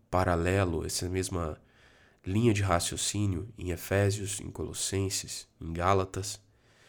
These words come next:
Paulo, ele é profundamente impressionado com o fato de que nós não éramos bons quando Deus nos encontrou e nos salvou.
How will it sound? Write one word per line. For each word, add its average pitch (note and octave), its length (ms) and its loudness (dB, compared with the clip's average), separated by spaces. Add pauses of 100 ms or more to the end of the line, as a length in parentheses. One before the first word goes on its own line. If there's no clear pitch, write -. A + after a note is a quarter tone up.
(500)
Paulo, C3+ 340 8
ele C3 120 4
é C3 40 4
profundamente B2+ 880 2
impressionado G2+ 1000 0 (400)
com F#2+ 240 -2
o F2 40 -4
fato G#2 760 0 (680)
de G#2+ 140 -8
que - 140 -6
nós A#2 760 4
não A#2+ 340 2
éramos C3 380 4
bons G2+ 640 2 (240)
quando F#2+ 280 -4
Deus F2 500 -4 (480)
nos F#2+ 180 0
encontrou F#2 600 -4
e F2+ 40 -2
nos F2+ 180 -6
salvou. E2 480 -6